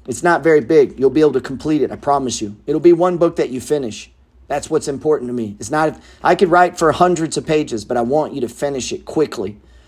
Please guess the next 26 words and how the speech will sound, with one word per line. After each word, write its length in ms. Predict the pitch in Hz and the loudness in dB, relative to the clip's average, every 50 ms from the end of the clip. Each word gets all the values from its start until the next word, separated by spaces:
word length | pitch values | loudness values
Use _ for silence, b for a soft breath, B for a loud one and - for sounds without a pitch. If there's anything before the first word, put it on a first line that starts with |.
| b b b | b b b
And 100 | - 139 | -6 -4
I 40 | 139 | 0
want 240 | 147 165 170 160 - | 0 0 2 2 2
you 80 | 170 | 2
to 60 | 160 | 2
read 200 | 151 156 151 156 | 2 2 2 2
it 140 | 143 - - | 2 0 0
three, 260 | - 160 165 160 151 - | 0 0 2 2 2 0
at 60 | 139 | 2
least 300 | 160 165 185 175 - - | 4 4 2 2 0 -6
three 180 | 156 160 156 143 | -6 -4 -4 -4
times 380 | - 147 143 147 135 127 117 | -4 -4 -2 -2 -2 -4 -6
in 80 | 123 113 | -6 -6
forty-five 580 | - - 147 139 139 123 117 135 117 113 98 | 0 2 2 2 2 0 -2 -2 -2 -2 -2
days, 240 | - 127 123 110 98 | -2 -2 -2 -2 -4
maybe 320 | 110 - 151 165 165 151 147 | -4 -4 -2 -2 -2 -2 -2
more. 360 | 135 135 139 135 - - b b b b b b | 0 2 2 2 0 -2 b b b b b b
Matter 220 | - 156 175 175 165 | -4 -2 0 0 -2
of 80 | 139 | -2
fact, 420 | - - 175 175 170 - - - b b b b | -2 0 2 2 2 2 -2 -8 b b b b
why 120 | b 135 156 | b -2 -2
don't 180 | 170 156 - | -2 -2 -4
you 60 | 156 120 | -6 -6
pencil 440 | - - 165 160 156 - 156 147 | -4 -2 -2 -2 -2 -2 -2 0
in 200 | 147 156 160 147 | 0 0 -2 -2
and 200 | 123 110 98 104 | -2 -4 -6 -10